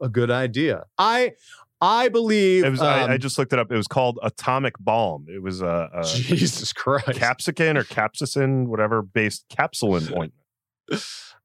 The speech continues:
Speaker 1: That doesn't sa-, that's like, uh, that's like Revenge of the Nerds where they,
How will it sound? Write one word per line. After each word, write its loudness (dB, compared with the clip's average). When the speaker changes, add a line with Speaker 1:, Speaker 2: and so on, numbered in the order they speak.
Speaker 1:
That 0
doesn't 0
sa-, -2
that's 2
like, 2
uh, 2
that's 0
like 2
Revenge 2
of 4
the 2
Nerds 2
where 2
they, -8